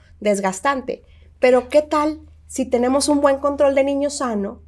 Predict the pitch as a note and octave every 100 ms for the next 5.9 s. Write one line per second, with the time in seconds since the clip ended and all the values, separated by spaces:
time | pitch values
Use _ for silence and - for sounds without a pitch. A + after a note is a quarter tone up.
0 | - A#3 A3 A3 G#3+ A3+ B3 C4 B3+ B3+
1 | C4 A#3 G#3+ G#3+ A3+ B3 A#3 A3+ A#3+ A#3+
2 | A3+ B3 A3+ G#3+ A#3 A#3 A3+ A3 A3+ A3+
3 | A3 A3+ - - - - G3+ G#3 G#3+ -
4 | G#3+ A3 A#3+ A#3 A#3+ A#3 A3+ G3+ G3 G3
5 | A3+ G#3+ G#3 G#3+ G3+ G3 F#3+ E3+ F3